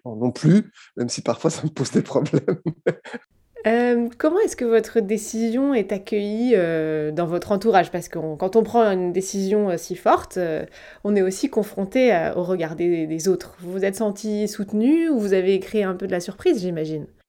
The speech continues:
Speaker 1: Non, je me suis senti soutenu. Euh, mes frères qui étaient pas chrétiens, enfin, qui sont pas chrétiens, euh,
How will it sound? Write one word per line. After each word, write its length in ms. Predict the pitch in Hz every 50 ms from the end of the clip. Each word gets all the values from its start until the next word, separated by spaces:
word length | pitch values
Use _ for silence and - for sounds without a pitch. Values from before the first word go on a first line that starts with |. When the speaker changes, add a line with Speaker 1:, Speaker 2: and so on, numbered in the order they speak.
| _ _
Speaker 1:
Non, 140 | 123 123 135
je 100 | 139 147
me 60 | 123
suis 100 | - 120
senti 320 | - - 131 120 - - 120
soutenu. 680 | - - - - - - 135 135 139 143 170 190 - _ _ _ -
Euh, 800 | 123 117 120 120 120 120 117 117 117 117 117 117 117 117 113 113 - - _ _ _ _ _ _ _ _ _ _ _ _ _
mes 180 | - 139 135 135
frères 420 | - - - - 175 180 165 -
qui 140 | - - 135
étaient 400 | 123 120 - _ _ - 127 117
pas 240 | - _ - 135 139
chrétiens, 400 | 135 - - - 113 - - 127
enfin, 120 | - 117
qui 180 | - - - 120
sont 220 | - - 113 107
pas 120 | 98 117 113
chrétiens, 460 | - - 107 - - 143 170 202 - _ _ - - - - _ _ _ - _ 131
euh, 540 | 123 120 120 120 120 117 117 117 110 -